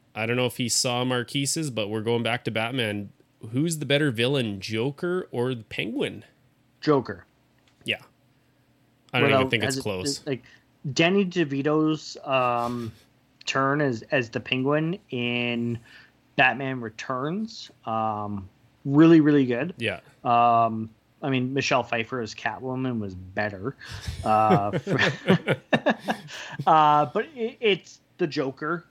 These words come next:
Speaker 2: Um, I mean, the Joker is Batman's arch nemesis.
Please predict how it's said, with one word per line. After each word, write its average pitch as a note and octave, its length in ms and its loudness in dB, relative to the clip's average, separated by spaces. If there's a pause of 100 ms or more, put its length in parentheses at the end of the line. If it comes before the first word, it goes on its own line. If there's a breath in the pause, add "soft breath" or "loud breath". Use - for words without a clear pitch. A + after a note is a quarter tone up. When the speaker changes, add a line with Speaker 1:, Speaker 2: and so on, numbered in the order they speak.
Speaker 2:
Um, A#2+ 540 -2 (200)
I C#3+ 40 -6
mean, C3+ 220 -2
the C#3+ 120 2
Joker D3 720 2
is C3 600 2 (380 loud breath)
Batman's C3 600 0
arch B2+ 380 -8
nemesis. - 560 -12